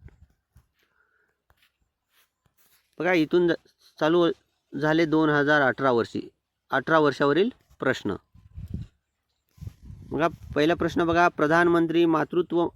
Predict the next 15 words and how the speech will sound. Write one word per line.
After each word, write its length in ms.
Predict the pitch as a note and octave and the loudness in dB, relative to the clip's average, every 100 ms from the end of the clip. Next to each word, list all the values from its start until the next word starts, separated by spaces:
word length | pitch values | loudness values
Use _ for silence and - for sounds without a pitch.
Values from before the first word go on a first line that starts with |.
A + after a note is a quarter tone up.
| _ _ _ _ _ _ _ _ _ _ _ _ - | _ _ _ _ _ _ _ _ _ _ _ _ -2
वंदना 400 | D3 D#3+ E3+ E3+ | 0 2 4 4
योजनेबाबत 840 | D#3+ D#3 D#3+ E3 F3 F#3 B2+ B2+ - | 2 2 2 2 4 4 2 0 -6
खालील 360 | - D3+ F3 F3 | -2 0 0 0
विधाने 400 | D3+ D3+ D#3 E3 | 0 0 0 0
विचारात 380 | D3 - D3 D3+ | -2 -2 -2 -2
घ्या. 260 | D3 C#3+ G3 _ _ _ _ _ - | -4 -6 -8 _ _ _ _ _ -6
बघा, 180 | E3+ | -2
अशा 160 | F3 F3 | 0 0
योजनावरच्या 840 | F3 D#3+ D#3+ F3 E3+ F3 - B2 A#2+ D#3 _ - | 0 2 2 0 0 0 0 -2 -2 -10 _ -16
दोन 260 | B2 D#3 F#3 | -4 0 0
प्रश्न 340 | F3 E3 - D#3+ | -2 -4 -4 -2
तुम्हाला 260 | D#3 D#3 | -2 0
बघायला 320 | D3 C#3 C3+ C3 | 0 0 0 0
मिळतात 300 | B2 A2+ A#2 | -2 -2 -4
मित्रो. 340 | A#2 - G2 | -4 -6 -8